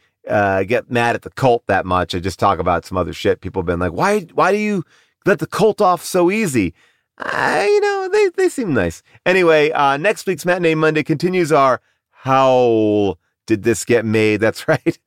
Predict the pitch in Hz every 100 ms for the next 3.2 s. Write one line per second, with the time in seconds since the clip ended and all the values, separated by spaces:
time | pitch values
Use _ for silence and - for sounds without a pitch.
0 | _ - 151 143 - - _ - 151 190
1 | 190 185 180 - _ - 123 131 160 165
2 | 160 - - _ _ 131 135 131 135 139
3 | 135